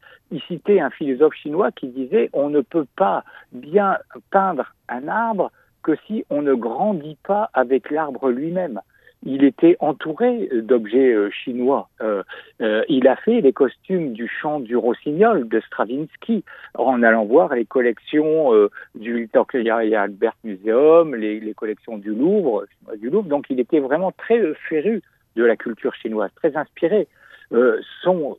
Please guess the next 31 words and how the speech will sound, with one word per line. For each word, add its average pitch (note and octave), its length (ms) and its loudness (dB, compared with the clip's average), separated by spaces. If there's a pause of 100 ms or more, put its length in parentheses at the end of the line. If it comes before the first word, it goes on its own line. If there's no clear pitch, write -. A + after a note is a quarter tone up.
dessin C3+ 600 -2 (340)
à A2+ 100 -4
l'encre, G3+ 540 -2 (420)
c'est C#3+ 140 0
de B2+ 100 0
la B2+ 140 2
calligraphie. C#3+ 760 -4
Il A#2 160 -6
étudie, F#3 640 -2
euh, A#2 140 4
la A2+ 160 2
façon C3+ 600 -4
dont A2+ 540 0
on A2+ 60 -10
travaille A2 280 -2
la G#2 80 -4
calligraphie. G#2+ 580 -8
Donc B2 240 -10
moi, G#3 160 4
ce - 120 -16
que C#3 140 4
j'aimerais C3 640 4
que A#2+ 240 2 (540)
les, A#2+ 320 2
euh, G2+ 360 0
les B2 160 0
visiteurs B2 420 -6
chinois, C#3 580 -2
euh, A#2 120 -4
découvrent, D3+ 640 -4 (720)
c'est F#3+ 260 6